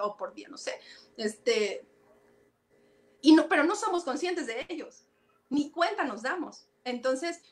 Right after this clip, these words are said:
cuando estamos meditando, si nos lo permitimos, podemos estar conscientes. Y como de-, y como decía la maestra que nos dio en, eh, en el módulo este de meditación,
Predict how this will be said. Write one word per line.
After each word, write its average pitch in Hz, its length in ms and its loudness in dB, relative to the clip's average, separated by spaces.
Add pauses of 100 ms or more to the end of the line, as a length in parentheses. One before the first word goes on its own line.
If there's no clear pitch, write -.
cuando 262 300 0
estamos 339 380 -4
meditando, 403 760 0 (260)
si 294 260 -4
nos 262 200 -6
lo 240 140 -8
permitimos, 269 800 -6 (200)
podemos 285 360 -6
estar 311 260 -6
conscientes. 359 640 -4 (400)
Y 262 140 -8
como 262 200 2
de-, 247 180 2
y 240 140 -6
como 254 200 -2
decía 269 720 -4
la 208 120 -6
maestra 202 340 -8
que 226 80 -10
nos 196 160 -14
dio 247 180 0
en, 247 240 -6
eh, 196 440 -10
en 208 260 -12
el 208 160 -2
módulo 233 420 0
este 208 340 -6
de 233 100 -6
meditación, 226 680 -4